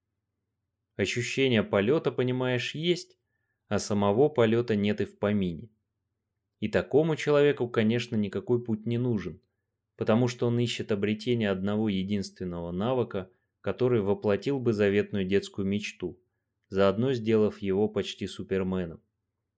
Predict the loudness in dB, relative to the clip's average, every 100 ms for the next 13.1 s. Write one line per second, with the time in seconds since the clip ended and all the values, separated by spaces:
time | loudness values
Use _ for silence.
0 | _ _ _ -8 0 0 2 0 0 -2
1 | -4 0 2 2 0 -2 0 -4 -4 _
2 | -6 -4 -4 0 2 2 2 2 2 2
3 | 0 -2 -4 -4 -2 -4 -6 _ -8 -2
4 | 0 -2 -4 -4 -2 -2 -4 -6 _ _
5 | _ _ _ _ -6 -2 2 2 2 2
6 | 2 0 0 0 0 0 -2 -4 -2 0
7 | 0 0 0 2 0 -2 -6 -8 -10 _
8 | -6 -6 2 4 6 4 0 -2 -2 -4
9 | -4 -4 -4 -8 -2 0 0 -4 -20 _
10 | _ _ _ _ -2 -2 2 2 4 4
11 | 2 0 -2 0 -2 2 2 2 0 -2
12 | -2 -2 -2 0 0 -2 -4 -4 -8 -10